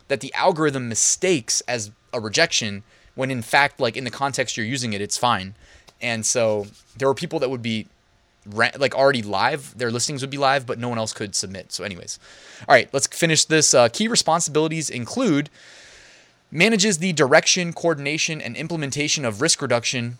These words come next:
automation plans. Risk reduction automation plans. That's saying, what is Amazon Merch's risk as the seller and printer of these shirts? Their risk is that they get sued by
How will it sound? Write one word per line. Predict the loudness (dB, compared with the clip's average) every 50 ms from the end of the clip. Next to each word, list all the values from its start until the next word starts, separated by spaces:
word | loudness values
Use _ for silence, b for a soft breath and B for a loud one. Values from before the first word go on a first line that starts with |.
| -12 -4
automation | -2 0 0 2 0 0 0 0 -2 -4
plans. | -6 -8 -8 -8 -8 -8 -8 -8 -8 -12 _ _ _ _ _ _ _ _ _ _ _ _ _ _ _ _ _ _ _ -4
Risk | 0 0 2 2 0
reduction | 2 2 2 2 2 0 -4 -4 -4 -4 -4
automation | -2 -2 -2 -2 -2 -2 -4 -6 -8
plans. | -10 -10 -12 -8 -2
That's | 0 0 0 0
saying, | 0 0 2 2 2 0 -2 -6 -10 -14 -20 _ _ -20 -18 -16 -14 -14 -6
what | 0 2 2 2
is | 2 0
Amazon | -2 -2 -2 -2 -2 -2 -2 -2
Merch's | -2 -2 -2 -2 -4 -4 -2
risk | -2 -2 0 0 -2 -4 -4
as | -4 -4 -4
the | -4 -4
seller | -2 0 0 0 0 -2 -4 -6
and | -8 -10 -12 -12 -10
printer | -6 -6 -6 -4 -4 -4 -4
of | -4 -6 -6
these | -6 -4 -2
shirts? | -2 -2 -2 -4 -4 -8 -4
Their | 2 4 4 4
risk | 4 2 0 -2 -4 -4
is | -6
that | -6 -4 -2
they | 0 0
get | 0 0 0 0
sued | 0 0 0 0 -2 -2 -4 b b b b b b _ 0
by | 4 4 4 4 4 0 -2